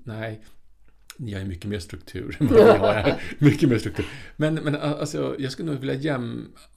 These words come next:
Speaker 1: det finns många saker som är synonyma med, med Tyskland och Sverige. Så för dig som tysk att komma till Sverige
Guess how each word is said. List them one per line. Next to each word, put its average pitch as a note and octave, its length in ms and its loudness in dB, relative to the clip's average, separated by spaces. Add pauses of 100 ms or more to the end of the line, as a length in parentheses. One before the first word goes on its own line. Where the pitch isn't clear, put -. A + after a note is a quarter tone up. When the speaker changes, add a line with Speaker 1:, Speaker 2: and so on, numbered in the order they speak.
(340)
Speaker 1:
det C3 100 -12
finns C#3+ 140 -8
många D3+ 240 -6
saker B2+ 320 -8
som B2 140 -8
är A#2 40 -8
synonyma C#3+ 600 -4
med, E2 180 -4 (760)
med - 140 -10
Tyskland - 360 -10
och - 60 -18
Sverige. - 280 -12
Så C3 120 -8
för A#2+ 140 -8
dig D#3 220 -4
som D3 160 -10
tysk - 420 -12
att - 120 -10
komma A#2 200 -10
till - 120 -14
Sverige E3 600 -10